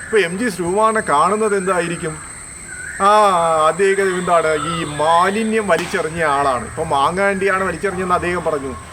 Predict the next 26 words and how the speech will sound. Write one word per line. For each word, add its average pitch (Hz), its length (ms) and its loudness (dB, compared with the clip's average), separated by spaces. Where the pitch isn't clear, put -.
ഇനി 151 100 -6
അദ്ദേഹത്തിന് 180 400 -2
വല്ല 180 120 0
വട്ട 147 120 -2
ഇരട്ട 156 260 -2
പേരും 208 240 2
വീഴുമോ 185 280 -2
എന്നുള്ളതാണ്, 165 540 0
ഏ, - 20 0
ഇതാണ്. 139 240 -2
അതാണ് 185 240 -2
നമ്മുടെ 180 260 -4
മലയാളികളുടെ 170 580 -2
ഒരു 156 180 -4
പ്രത്യേകത 180 500 -2
എന്ന് 120 140 -6
പറയുന്നത്. 113 240 -4
അപ്പോൾ 160 140 -2
മാങ്ങേണ്ടി 180 640 0
വലിച്ചെറിഞ്ഞു 156 440 -6
കഴിഞ്ഞാലും 139 380 -4
പ്രശ്നമാണ്. 147 720 -2
ഇനി 180 300 -4
മാങ്ങേണ്ടി 180 560 0
കഴിക്കുന്നവർ 165 560 -2
ശ്രദ്ധിക്കുക, 165 540 -4